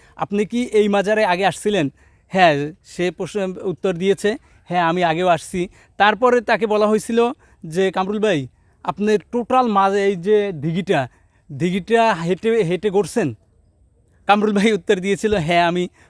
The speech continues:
ওই টোটাল দিঘিটা হেঁটে হেঁটে ঘুরছি। সময় লাগছিল নাকি এক ঘন্টার মতো।" তো আপনারা দেখতেই পারতেছেন অনেক বড় দিঘি, এটা ঘুরতে সময় লাগবে, এটাই স্বাভাবিক। তারপরে আমি জুয়েল ভাইকে জিজ্ঞেস করছি, নূরকে জিজ্ঞেস করছি, তারাও নাকি আসছিল।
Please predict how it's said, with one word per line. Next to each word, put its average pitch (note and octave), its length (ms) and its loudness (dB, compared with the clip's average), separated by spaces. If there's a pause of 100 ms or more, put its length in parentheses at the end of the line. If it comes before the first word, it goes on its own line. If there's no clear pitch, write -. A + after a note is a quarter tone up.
ওই E3+ 120 -4
টোটাল F3+ 500 -2
দিঘিটা D#3+ 420 -2
হেঁটে D#3+ 260 -4
হেঁটে E3+ 180 -6
ঘুরছি। E3 400 -4 (320)
সময় G3+ 400 2
লাগছিল G#3+ 400 -2
নাকি G3+ 240 -4
এক D#3+ 160 -2
ঘন্টার E3+ 320 -2
মতো।" C#3 300 -6 (320)
তো G3+ 60 0
আপনারা A#3 300 0
দেখতেই G3+ 280 -4
পারতেছেন G#3+ 400 -4
অনেক G3 500 -4
বড় F#3 380 2
দিঘি, F3 440 -4 (280)
এটা F3 220 -4
ঘুরতে E3 460 -2
সময় E3+ 320 -2
লাগবে, D#3+ 320 -2
এটাই E3+ 200 -4
স্বাভাবিক। D#3 460 -2 (680)
তারপরে G#3+ 360 4
আমি A3+ 200 0 (520)
জুয়েল E3+ 280 0
ভাইকে G#3 240 -2
জিজ্ঞেস F3 300 -4
করছি, G3+ 380 -4 (180)
নূরকে D#3+ 360 0
জিজ্ঞেস E3+ 320 -4
করছি, F#3+ 360 -4 (520)
তারাও G#3+ 280 4
নাকি A#3 240 0
আসছিল। E3 440 -2